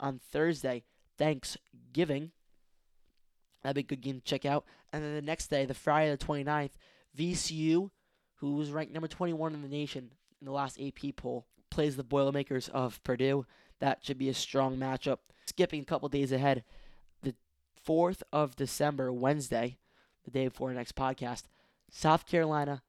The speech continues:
faces UMass in a game where UMass can also show their might, like George Mason will against Maryland, which I think they'll get flattened.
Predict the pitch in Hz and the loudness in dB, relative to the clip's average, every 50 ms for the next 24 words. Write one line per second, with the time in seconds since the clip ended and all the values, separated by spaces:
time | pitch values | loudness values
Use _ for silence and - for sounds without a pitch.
0 | _ _ _ 139 139 131 123 123 123 120 117 120 131 147 151 147 139 127 123 120 | _ _ _ -8 -8 -8 -8 -10 -12 -12 -12 -8 -6 -4 -2 -2 -2 -2 -2 -4
1 | 120 - - - _ _ _ _ _ _ - 139 139 131 127 135 139 139 139 131 | -8 -10 -16 -20 _ _ _ _ _ _ -12 -10 -10 -8 -4 -4 -4 -4 -4 -6
2 | 127 120 120 131 143 139 143 139 139 139 139 - - 135 139 131 131 123 - - | -8 -10 -8 -8 -8 -6 -4 -4 -4 -6 -8 -12 -14 -14 -14 -14 -12 -10 -8 -6
3 | 135 135 131 127 127 127 127 123 110 - _ _ _ _ _ _ _ _ _ - | -6 -4 -6 -6 -6 -6 -6 -8 -8 -10 _ _ _ _ _ _ _ _ _ -4
4 | 147 143 - - _ _ _ _ - 143 139 120 127 131 127 - - 135 127 127 | -4 -4 -4 -10 _ _ _ _ 4 4 6 6 4 0 -2 -2 -4 -6 -4 -2
5 | 131 127 123 - - 127 117 127 127 - - - _ _ _ _ _ _ _ _ | -2 -2 -2 -4 -8 -14 -16 -16 -16 -16 -20 -20 _ _ _ _ _ _ _ _
6 | _ _ - 127 127 127 127 127 127 117 - 127 123 - 123 123 - 135 127 - | _ _ -12 -10 -8 -8 -8 -8 -10 -12 -12 -12 -8 -8 -8 -6 -6 -8 -10 -6
7 | - 120 117 113 - - - 127 120 107 123 | -8 -6 -6 -6 -10 -6 -6 -4 -4 -4 -6